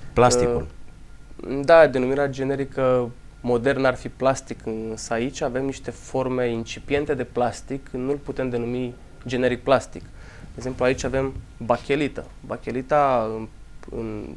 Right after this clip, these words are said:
Speaker 2: de la inventarea sa
Speaker 1: Am să
Speaker 2: în
Speaker 1: te rog să o
Speaker 2: o mie nouă
Speaker 1: arăți colegilor la
Speaker 2: Bachelită
Speaker 1: cameră.
Speaker 2: de la inventarea sa în o mie nouă sute șapte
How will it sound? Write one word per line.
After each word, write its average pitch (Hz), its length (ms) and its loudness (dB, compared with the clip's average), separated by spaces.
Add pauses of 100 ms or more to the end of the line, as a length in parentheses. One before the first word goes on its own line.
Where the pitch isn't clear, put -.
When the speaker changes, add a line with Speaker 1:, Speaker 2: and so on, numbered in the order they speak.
(120)
Speaker 2:
de 120 120 0
la 117 80 4
inventarea 117 400 2
sa - 100 0
Speaker 1:
Am 127 60 2
să 120 60 0
Speaker 2:
în 120 60 2
Speaker 1:
te 127 60 4
rog 135 120 4
să 120 100 0
o - 0 -
Speaker 2:
o - 20 2
mie 123 80 6
nouă 113 120 4
Speaker 1:
arăți 90 200 0
colegilor 76 440 -2 (120)
la 76 220 -6
Speaker 2:
Bachelită 123 320 4
Speaker 1:
cameră. 156 120 -2
Speaker 2:
de 151 80 0
la 139 60 2
inventarea 123 460 -2
sa 127 140 -6
în 123 60 -2
o 117 60 -2
mie 120 160 -2
nouă 120 140 2
sute - 180 -8
șapte 139 680 -2